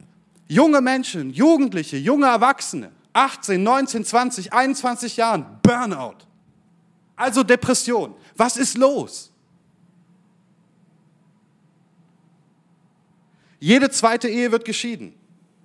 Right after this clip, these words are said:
Beziehungen halten im Schnitt zwei Komma Jahre, Ehen sieben oder acht Jahre. Früher war es eine Auszeichnung, wenn du lange in einem Betrieb warst,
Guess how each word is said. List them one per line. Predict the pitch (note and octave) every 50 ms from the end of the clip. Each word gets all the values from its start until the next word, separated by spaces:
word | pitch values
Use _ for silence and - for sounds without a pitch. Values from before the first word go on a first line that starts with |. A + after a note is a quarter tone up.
| _ _ _ _ _ _ _ _ _ -
Beziehungen | - G#3 G#3 - B3 C#4+ C4 A#3+ A3
halten | A#3 A3+ G#3+ G#3+
im | G#3+
Schnitt | G3+ - A3+ A#3 A3+
zwei | - - A3 A3+ A#3+
Komma | A#3 - A#3+ A3 A3+
Jahre, | G#3+ G#3 G#3+ G#3+ G3 D3+ D3+
Ehen | - - B3 C#4 C#4 B3 G3
sieben | E3 A3+ C4+ A#3+ B3
oder | A#3+ A#3 A3+ A3
acht | G#3 A#3+ - - -
Jahre. | - C3+ A#2 G#2 F#2 - - _ _ _ _ _ _ _ _ _ _ _ _ _ _ _ _ _ _ _ _ _ _ _ _ _ _ _ _ _ _ _ _ _ _ _ _ _ _ _ _ _ _ _ _ _ _ _ _ _ _ _ _ _ _ _ _ _ _
Früher | - - F#3 G3+
war | F#3+ G#3
es | G#3 - G#3+
eine | G3 E3
Auszeichnung, | G#3+ A#3 - - - E3 C#3+ C3 - B2 G#2 F2+ E2 _ _ _ _ _ _ _ _ _ _ _
wenn | - F3 E3+
du | G3
lange | G3 F#3+ F#3+ G3+ A#3 A#3+
in | A#3
einem | A3 G#3+ G#3
Betrieb | F3+ G#3+ - - A#3 A3+ A3+ -
warst, | B2+ G2 F#2+ - - - - -